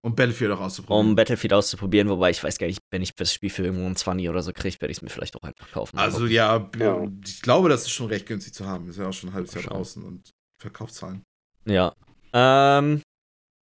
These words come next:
Speaker 2: Gearbox hat noch eine kleine weitere Ankündigung für jetzt pax East gemacht. Ich glaub, letzte Woche haben wir ja drüber gesprochen, dass sie doch recht eindeutig,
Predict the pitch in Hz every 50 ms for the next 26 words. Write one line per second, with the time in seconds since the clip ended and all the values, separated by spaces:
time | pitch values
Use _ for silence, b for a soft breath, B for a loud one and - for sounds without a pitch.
0 | _ _ _ _ _ - 240 220 196 165 - - 143 139 - 147 151 143 156 143
1 | 139 139 135 131 - - 147 147 147 139 127 143 175 - 127 110 87 110 110 -
2 | 127 110 110 101 110 110 113 - - 117 107 110 - - - 120 110 - - -
3 | 135 - - - 104 110 110 - - - 127 - 147 160 - 135 107 104 107 113
4 | 104 107 107 104 107 107 107 104 - - - - 113 107 - 104 101 104 - -
5 | 101 101 104 107 - 113 - - - 113 - - 85 98 117 110 113 110 110 -
6 | 113 107 - -